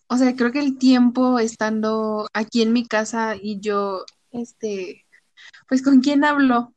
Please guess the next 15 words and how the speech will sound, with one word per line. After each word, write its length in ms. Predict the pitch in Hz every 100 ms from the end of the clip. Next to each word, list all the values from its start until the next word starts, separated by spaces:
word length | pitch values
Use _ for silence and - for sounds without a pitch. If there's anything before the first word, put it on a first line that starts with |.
| -
Obviamente 460 | 262 330 285 277
con 160 | 269 226
mis 160 | 208
papás, 400 | 208 196 220 269 -
pero 320 | 285 240 208 - - -
la 80 | 220
mayoría 420 | 220 220 220 220
del 240 | 254 269
tiempo, 580 | 262 240 240 247 240 226
ah, 180 | 226 226 226 226
estoy 360 | 202 226 262 269 262
yo 160 | - 311
solita, 580 | 370 370 302 269 269 254
¿no? 340 | 233 226 415
Como, 500 | - 240 214 196 208